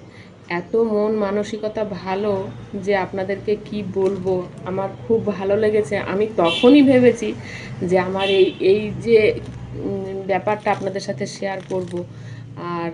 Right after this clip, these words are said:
উম, বলাটা অবশ্যই করে জরুরি, কেননা আমাদের মনের মধ্যে যে ভুল ধারণাগুলো আছে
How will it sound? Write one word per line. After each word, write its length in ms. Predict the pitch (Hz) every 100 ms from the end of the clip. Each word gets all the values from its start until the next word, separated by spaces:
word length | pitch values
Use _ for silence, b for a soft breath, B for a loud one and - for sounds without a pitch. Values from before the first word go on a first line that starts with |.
| 160
উম, 580 | 143 175 180 165 165 82 - - - - - - - - 185
বলাটা 380 | 196 202 202 208 - - -
অবশ্যই 480 | 185 220 - 226 220
করে 180 | 214 208
জরুরি, 540 | 185 202 190 202 190 190 - -
কেননা 300 | 185 196 202
আমাদের 500 | 202 190 196 202 220 220
মনের 340 | 208 208 208
মধ্যে 300 | 214 208 220
যে 200 | - 214
ভুল 380 | 185 190 214 214
ধারণাগুলো 680 | 190 185 190 208 208 214 214
আছে 300 | 202 -